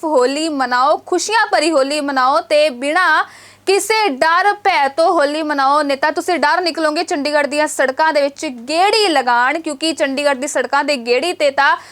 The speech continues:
ਬੜੇ ਗਾਣੇ ਬਣੇ ਹੀ ਨੇ, ਕਿਤੇ ਤੁਹਾਡੇ ਤੇ ਵੀ ਗਾਣਾ ਨਾ ਬਣ ਜਾਵੇ। ਤੁਸੀਂ ਅੱਜ ਕੱਲ੍ਹ ਦੇਖ ਹੀ ਰਹੇ ਹੋ ਕਿ ਕਿਸ ਤਰ੍ਹਾਂ ਹਰ ਇੱਕ ਚੀਜ਼ ਟ੍ਰੈਂਡਿੰਗ ਦੇ ਵਿੱਚ ਆ ਜਾਂਦੀ ਹੈ, ਕਿ ਤੁਹਾਡਾ ਇਹ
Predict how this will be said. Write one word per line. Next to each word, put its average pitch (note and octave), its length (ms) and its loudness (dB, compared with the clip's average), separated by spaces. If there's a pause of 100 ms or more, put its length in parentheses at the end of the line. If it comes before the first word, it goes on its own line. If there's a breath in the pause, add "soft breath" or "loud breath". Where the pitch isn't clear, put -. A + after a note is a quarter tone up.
(180 loud breath)
ਬੜੇ D#4 180 2
ਗਾਣੇ D4+ 400 0
ਬਣੇ D#4 280 0
ਹੀ F#4 60 -2
ਨੇ, F#4 200 0 (220 loud breath)
ਕਿਤੇ F4 200 0
ਤੁਹਾਡੇ E4 280 0
ਤੇ E4+ 140 0
ਵੀ F4+ 80 0
ਗਾਣਾ D#4+ 260 2
ਨਾ E4 160 2
ਬਣ C#4+ 260 0
ਜਾਵੇ। D#4 220 -2
ਤੁਸੀਂ E4+ 380 -4
ਅੱਜ C#4+ 120 -2
ਕੱਲ੍ਹ D#4 200 0
ਦੇਖ C#4+ 260 0
ਹੀ E4+ 80 -2
ਰਹੇ D#4 180 2
ਹੋ F4+ 100 2
ਕਿ G#4 120 0
ਕਿਸ D4+ 300 -2
ਤਰ੍ਹਾਂ D#4 300 0
ਹਰ D#4 160 2
ਇੱਕ F4+ 120 -2
ਚੀਜ਼ E4+ 300 -4
ਟ੍ਰੈਂਡਿੰਗ C#4+ 340 0
ਦੇ E4+ 100 0
ਵਿੱਚ E4 220 -2
ਆ D4 100 2
ਜਾਂਦੀ C#4 280 -2
ਹੈ, F#4+ 60 0
ਕਿ G4 60 -2
ਤੁਹਾਡਾ D4+ 280 2
ਇਹ D4+ 180 0